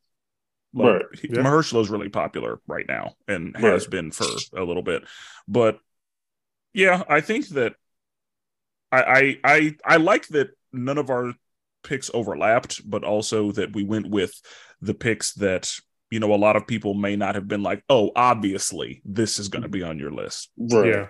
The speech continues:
Speaker 2: right.
Speaker 1: 'Cause I will say, like, if I hadn't gone voice actors, Jamie Foxx and Regina King were on my list.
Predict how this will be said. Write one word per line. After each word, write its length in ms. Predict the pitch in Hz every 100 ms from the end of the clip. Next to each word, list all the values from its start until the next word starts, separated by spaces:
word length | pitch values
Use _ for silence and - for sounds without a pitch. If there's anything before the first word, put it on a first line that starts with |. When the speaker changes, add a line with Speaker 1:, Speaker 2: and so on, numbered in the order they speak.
| _
Speaker 2:
right. 280 | 107 104 -
Speaker 1:
'Cause 120 | 156
I 60 | 156
will 160 | 202 196
say, 400 | 170 143 120 110 _ -
like, 220 | 120 107
if 140 | 120
I 80 | 135
hadn't 400 | 151 208 247 160 -
gone 300 | 107 117 117
voice 280 | 101 107 104
actors, 520 | 101 - 82 90 - -
Jamie 320 | - 135 143
Foxx 360 | 135 123 117 - _ _
and 280 | 117 123 131
Regina 360 | 117 95 113 95
King 520 | - 107 80 87 -
were 180 | 110 107
on 140 | 214 208
my 100 | -
list. 340 | 76 71 -